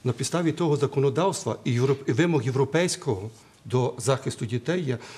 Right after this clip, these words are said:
велика увага приділяється соціальному захисту. Бо, е, ту кількість дітей, яка є в нашій області,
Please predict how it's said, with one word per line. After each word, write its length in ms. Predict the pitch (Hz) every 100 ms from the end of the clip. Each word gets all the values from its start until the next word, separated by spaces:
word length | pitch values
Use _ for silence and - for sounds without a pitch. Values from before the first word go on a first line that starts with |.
| -
велика 340 | 117 120 175 160
увага 360 | 143 151 151
приділяється 580 | 147 117 131 147 139 143
соціальному 640 | - 127 143 156 131 113
захисту. 500 | 101 98 - 104 - - - - - - -
Бо, 240 | 120 135 - -
е, 240 | 120 120 104 - -
ту 140 | 175
кількість 420 | 175 185 - 139
дітей, 420 | 123 135 170 143
яка 240 | 127 - 151
є 120 | 143
в 40 |
нашій 320 | 139 135 - 139
області, 520 | 156 120 104 -